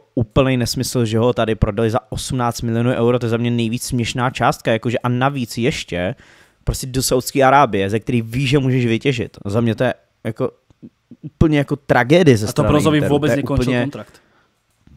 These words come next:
Speaker 1: No vůbec, to je jako ab-, absolutní, absolutní fail ze strany Interu za hráče, který jednak byl pořád důležitý. Vid-, vidíme, že tady prostě má podobný, podobný staty jako Busquets.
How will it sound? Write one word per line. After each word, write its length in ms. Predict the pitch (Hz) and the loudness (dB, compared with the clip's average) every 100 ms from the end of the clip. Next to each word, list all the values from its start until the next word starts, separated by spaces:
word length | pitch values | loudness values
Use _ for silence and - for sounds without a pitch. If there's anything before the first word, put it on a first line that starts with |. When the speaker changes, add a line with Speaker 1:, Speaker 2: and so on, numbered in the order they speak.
| - - _ _ _ _ | -20 -20 _ _ _ _
Speaker 1:
No 100 | 113 | -4
vůbec, 600 | 107 113 175 175 117 - | -4 -2 0 4 4 2
to 80 | - | -2
je 80 | 120 | 0
jako 160 | 117 - - | 0 -2 -2
ab-, 160 | - - | -4 -2
absolutní, 640 | 120 - - 196 180 160 | 0 2 2 2 0 -2
absolutní 480 | 127 - 160 160 156 | -2 -2 -4 -4 -4
fail 280 | - 123 123 | 0 0 2
ze 100 | 135 | -2
strany 380 | - 120 117 113 | -4 -4 -4 -4
Interu 540 | 113 104 123 113 85 - - _ 117 | -4 -2 0 0 -2 -8 -20 _ -6
za 160 | 113 | -4
hráče, 720 | 101 104 107 120 - 143 147 - _ _ _ _ _ - | -2 -2 0 0 0 0 0 -4 _ _ _ _ _ -16
který 680 | - - 139 131 104 92 - _ _ _ _ - | -14 0 2 2 0 -4 -12 _ _ _ _ -4
jednak 520 | 113 143 117 95 - - _ | 0 0 0 -6 -10 -20 _
byl 300 | 113 107 160 | -6 2 4
pořád 320 | 151 - 139 110 | 6 4 4 2
důležitý. 720 | 104 101 98 101 101 98 117 - _ _ _ - 92 - | 0 -2 -2 -4 -4 -6 -6 -12 _ _ _ -20 -20 -20
Vid-, 280 | 107 110 113 | -18 -16 -14
vidíme, 360 | 117 120 127 117 | -12 -10 -8 -6
že 120 | 127 | -6
tady 180 | 117 110 | -6 -6
prostě 240 | 113 131 | -8 -6
má 140 | 123 | -6
podobný, 800 | 113 120 113 104 113 113 110 104 | -4 -4 -4 -6 -8 -8 -8 -8
podobný 340 | 110 110 104 113 | -8 -8 -8 -10
staty 360 | - 113 113 107 | -10 -12 -8 -8
jako 220 | 101 113 | -8 -10
Busquets. 640 | 113 101 - 101 - - | -12 -14 -10 -10 -10 -18